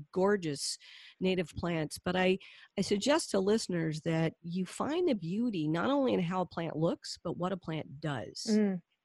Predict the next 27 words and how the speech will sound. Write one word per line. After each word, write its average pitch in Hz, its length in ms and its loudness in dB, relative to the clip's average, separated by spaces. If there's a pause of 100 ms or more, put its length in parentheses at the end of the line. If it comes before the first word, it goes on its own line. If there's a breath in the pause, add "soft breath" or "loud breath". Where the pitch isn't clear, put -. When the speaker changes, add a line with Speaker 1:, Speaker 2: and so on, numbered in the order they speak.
(120)
Speaker 1:
And 190 280 -2
then 311 340 4
you'll 190 200 2
never 214 280 2
forget 190 540 -6
that. 123 260 -8
So, 180 380 0 (420 loud breath)
you 180 140 -2
know, 170 260 4
a, 170 220 -2 (120)
a 175 60 -6
beautiful 254 380 -2
goldenrod 170 800 0 (160)
is 190 260 2
never 220 300 6
more 262 320 8
beautiful 175 560 0
than 175 280 0
when 165 120 0
it's - 200 -4
got 170 200 -4
a 165 80 -2
bee 175 560 0
or 147 340 -4
a 143 200 -4
f-, - 120 -10 (160)
a - 60 -8